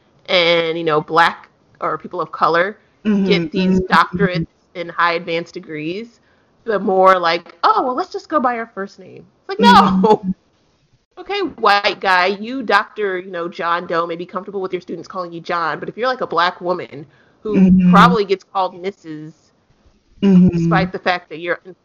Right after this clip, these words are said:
Speaker 1: front of the classroom educating everyone or leading a lab or whatever.
Speaker 2: Right.
Speaker 1: No,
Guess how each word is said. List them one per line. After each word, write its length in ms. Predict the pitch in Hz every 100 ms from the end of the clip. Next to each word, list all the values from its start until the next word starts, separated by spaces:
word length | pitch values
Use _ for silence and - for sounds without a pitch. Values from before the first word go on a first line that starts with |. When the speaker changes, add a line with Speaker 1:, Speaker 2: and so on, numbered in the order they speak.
| -
Speaker 1:
front 160 | 180
of 60 | 175
the 60 |
classroom 800 | 170 190 180 185 175 156 160 165 _ _ _ _ _
educating 600 | 214 202 202 208 156 151
everyone 560 | 151 151 147 131 170 185 _ _
or 140 | - 165
leading 320 | 190 208 185
a 60 | 165
lab 460 | 170 170 139 160 -
or 160 | 165
whatever. 640 | 170 175 165 135 131 143 202 -
Speaker 2:
Right. 220 | 196 190 180
Speaker 1:
No, 380 | 175 185 -